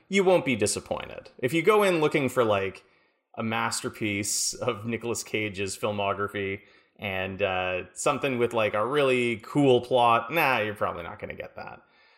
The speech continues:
But overall, I thought it was a fine time. I give it, like, a middle, a middling review, like, maybe, you know, six out of ten, something like that. It's not amazing, but it was pretty good.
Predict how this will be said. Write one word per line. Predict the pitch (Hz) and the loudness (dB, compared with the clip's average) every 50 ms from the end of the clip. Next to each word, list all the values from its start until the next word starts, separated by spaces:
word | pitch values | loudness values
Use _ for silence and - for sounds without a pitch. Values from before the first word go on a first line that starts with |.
| _ _ | _ _
But | - 220 214 | 2 4 6
overall, | 202 202 190 156 147 143 131 127 123 117 | 6 6 6 6 6 6 6 6 6 4
I | 110 107 | 4 2
thought | - 110 104 101 | 2 0 0 0
it | 98 92 | 0 -2
was | 92 98 92 - - _ _ _ | -4 -4 -6 -8 -12 _ _ _
a | - 127 | -6 -6
fine | - - - 98 95 95 87 90 - | -6 -6 -6 -6 -6 -6 -6 -8 -10
time. | - - - - - - - - - | -12 -12 -14 -14 -16 -16 -20 -14 -8
I | - 123 | -8 -4
give | 120 143 135 | 0 2 2
it, | 123 117 104 | 2 2 0
like, | 110 101 101 95 | -2 -4 -2 -2
a | 98 95 | -4 -4
middle, | 101 104 113 113 107 101 98 98 - | -4 -2 -2 -2 -2 -2 -4 -6 -6
a | - 123 | -4 -4
middling | 135 139 139 127 131 123 117 113 | 0 0 0 0 0 0 -2 -2
review, | 104 101 95 87 90 85 - - | -4 -6 -6 -8 -10 -12 -12 -12
like, | - 98 104 | -12 -12 -8
maybe, | 113 120 110 95 95 92 95 90 - - | -6 -6 -6 -6 -6 -8 -10 -12 -14 -14
you | 110 104 | -14 -12
know, | 92 95 | -12 -12
six | - - - - - - 101 | -10 -10 -10 -10 -10 -8 -8
out | 87 80 | -8 -8
of | 80 - | -10 -14
ten, | - 87 85 - - - | -14 -14 -14 -14 -14 -14
something | - - 92 - - | -12 -12 -12 -14 -14
like | 90 - - - | -18 -18 -16 -16
that. | - - - - - _ _ _ _ _ _ _ _ - | -18 -18 -18 -20 -20 _ _ _ _ _ _ _ _ -18
It's | - - | -8 -2
not | 214 190 170 160 | 2 2 2 2
amazing, | 135 123 113 104 92 - - - - _ | 2 0 0 0 -2 -4 -8 -14 -12 _
but | - 110 104 - - | -2 -2 -2 -2 -4
it | 113 | -6
was | 104 104 - | -6 -8 -10
pretty | - - 98 - - | -12 -14 -14 -14 -14
good. | - - - | -18 -20 -20